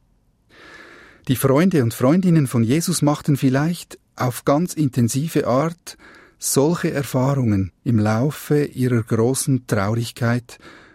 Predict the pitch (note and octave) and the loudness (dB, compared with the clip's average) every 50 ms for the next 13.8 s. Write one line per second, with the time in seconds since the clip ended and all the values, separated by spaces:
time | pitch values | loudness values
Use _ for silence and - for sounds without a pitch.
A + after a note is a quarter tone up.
0 | _ _ - A#2 A2+ A2+ - - B2+ A2+ - B2 G#2+ G2 A2 A#2 A2+ - - - | _ _ -2 -2 -2 -2 -2 -4 -6 -4 -4 -2 -2 -2 -2 -2 -2 -6 -6 -6
1 | G#2 G#2 G#2+ - - - A#2 G2+ F#2 F2+ G2+ F#2 G2+ - - - - _ _ _ | -6 -6 -6 -8 -6 -4 -4 -2 -2 -2 -4 -6 -6 -10 -10 -12 -16 _ _ _
2 | _ _ _ _ _ _ _ - - - - - - - - - _ - B2+ B2 | _ _ _ _ _ _ _ -20 -20 -20 -20 -20 -20 -20 -20 -8 _ 0 0 0
3 | - - B2+ D3 D#3 E3 E3+ D3+ - D#3 C#3 C3 B2 - - B2+ B2 C3 C#3 D3 | 0 0 0 2 2 2 0 0 0 0 0 0 -2 0 0 0 2 2 0 0
4 | D#3+ D#3 D#3 D#3+ D#3 D#3 D#3 D3 - _ _ _ _ _ _ _ _ _ _ _ | 0 0 0 2 2 2 2 0 -2 _ _ _ _ _ _ _ _ _ _ _
5 | - - - B2+ C3 C3+ - - - D3 C#3 - - - B2+ - - B2+ A#2+ - | -18 -6 0 0 0 0 0 0 0 0 0 0 0 -4 -2 -2 0 -2 0 0
6 | D3+ C#3+ B2+ A#2+ - - - B2+ G#2+ G#2 G#2+ G#2+ B2 B2 C3 C3 A#2+ - _ _ | -2 -4 -4 -6 -8 -6 -2 0 0 0 2 0 0 0 0 -2 -4 -6 _ _
7 | _ _ _ _ _ - A#2 A2+ G#2 A#2 A#2 A#2+ A#2+ A#2 A2+ A2+ - C3 B2+ C3 | _ _ _ _ _ -4 -2 0 2 2 2 2 2 2 0 0 0 -2 0 0
8 | A#2+ A2 A2+ A#2 C3 C3+ C3 B2+ B2+ A#2 - - B2+ A#2+ A#2+ - - - A#2 - | 2 2 2 2 2 2 2 0 0 -2 -4 -2 0 0 0 0 -2 -4 -2 0
9 | A#2 G#2 F#2+ G#2 A2 B2 A#2+ - - - G2 G2 G#2+ - - - - - G2+ G2 | 2 2 4 2 2 0 -2 -4 -2 -2 -2 -2 -2 -2 -6 -6 -6 -6 -6 -6
10 | - - - G2+ - - F#2 F2+ F2+ F#2 F2+ F#2 F#2+ G2 - - - - _ _ | -8 -8 -8 -8 -8 -6 -8 -6 -6 -6 -6 -6 -8 -10 -14 -18 -20 -20 _ _
11 | _ _ _ _ _ - - A2 G2+ G2+ A#2 A2+ A2+ A2 G2+ - G#2+ G#2 F#2 G#2+ | _ _ _ _ _ -8 -4 -2 0 0 2 2 2 0 2 2 2 2 2 0
12 | A2 - - A#2+ A2 - A#2 A2 - A2 G#2 G#2+ G#2+ G#2 G#2+ G#2+ G#2 F#2+ F#2 F#2 | -2 -2 -4 -4 -4 -2 -2 -2 0 0 0 2 0 2 2 2 2 2 0 -2
13 | F2+ - - F#2 F2 F2 - F#2+ F2 - - F2+ F2 F2+ F2+ F2 | -4 -4 -4 -4 -4 -4 -6 -8 -10 -8 -8 -10 -10 -10 -12 -14